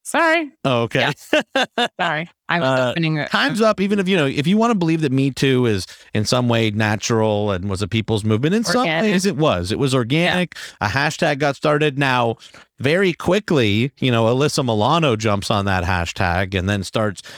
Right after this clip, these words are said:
Speaker 2: claiming, like, "I made this." <laughs> You know what I mean? Like, Alyssa Milano kinda gets on board with it and it, you know, gives it a lot of attention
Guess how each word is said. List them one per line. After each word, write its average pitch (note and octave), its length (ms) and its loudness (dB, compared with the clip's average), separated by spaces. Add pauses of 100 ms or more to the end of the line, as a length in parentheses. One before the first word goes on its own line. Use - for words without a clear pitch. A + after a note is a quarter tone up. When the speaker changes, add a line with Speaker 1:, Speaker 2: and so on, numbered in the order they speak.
(140)
Speaker 2:
claiming, A#2 560 0
like, G#2 260 0
"I A2 160 0
made G2 320 0
this." F#2 480 -2
<laughs> - 100 -8
You C#3+ 80 0
know G3+ 180 2
what F#3+ 100 2
I D3+ 180 0
mean? G#3+ 200 2
Like, E3+ 120 0
Alyssa A3 300 2
Milano F#3 400 2 (260)
kinda D3+ 240 0
gets D#3 320 -2
on D3+ 260 2
board B2 320 2
with D3+ 180 0
it E3 180 2
and A2+ 140 2
it, G#2+ 160 -2
you C3 100 0
know, A2 100 0
gives B2 300 -2
it C3 80 2
a C3 40 2
lot A#2+ 240 0
of G#2+ 100 -2
attention A#2+ 640 -2